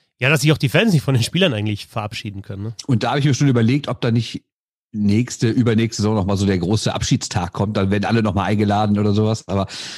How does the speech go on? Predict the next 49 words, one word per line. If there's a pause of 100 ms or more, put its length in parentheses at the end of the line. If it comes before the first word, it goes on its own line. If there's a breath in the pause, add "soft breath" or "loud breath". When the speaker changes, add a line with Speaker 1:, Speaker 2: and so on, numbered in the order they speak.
(220 loud breath)
Speaker 2:
dann
ist
auch
die
Frage,
ist
es, (220)
was
ist
jetzt
irgendwie
aktuell,
dann
ist
es
ein
oder
zwei
Jahre
her,
ob
da
nochmal
so,
dann
gibt's
nochmal
einen
warmen
Applaus
und
dann
denkst
du
auch
so,
„Jetzt
bin
ich
hier
für
diese
eine
Minute
Applaus
nochmal
aus
Kanada
eingeflogen.“